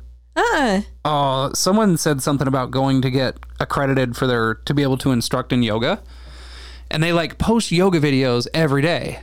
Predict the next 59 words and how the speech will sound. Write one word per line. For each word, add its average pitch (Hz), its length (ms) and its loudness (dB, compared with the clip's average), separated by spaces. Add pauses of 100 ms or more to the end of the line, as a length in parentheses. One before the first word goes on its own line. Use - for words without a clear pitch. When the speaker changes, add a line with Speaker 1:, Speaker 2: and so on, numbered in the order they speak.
Speaker 2:
So, - 160 0
like, 151 160 0
I 190 160 0
just 208 160 0
kind 165 160 2
of 147 80 2
assumed 147 600 2 (340)
they 170 80 2
already 170 180 4
knew 175 100 4
what 170 60 4
they 151 120 4
were 135 80 2
doing, 131 300 2
right? 120 360 0
Speaker 1:
Mm-hmm. 277 420 -2 (360)
Speaker 2:
And 156 240 2
she, - 100 -6 (140)
she, - 220 0
she 170 200 0
said 160 220 0
something 156 200 2
about, 135 200 2
like, 127 140 -2
"Yeah, 302 100 4
I'm 294 80 6
gonna 262 180 4
get - 260 -10
certified. 208 640 2 (220)
I'm 196 160 4
really 208 200 4
excited 208 460 2
to - 80 -16
take 190 160 2
my - 60 -14
test 202 260 4
soon." 170 180 4
And 147 120 4
I 147 40 4
was 139 160 2
like, 123 300 0
"Oh, 226 240 4
I 165 60 4
didn't 202 140 4
know 180 80 4
you 185 80 4
needed 175 260 4
to - 40 -10
take 170 120 0
a - 20 -2
test. 208 340 2
I've 175 160 2
had 202 120 2
it 156 80 4
on 156 80 4
my 156 80 4
resume 160 400 2
for 160 100 0
years." 202 480 2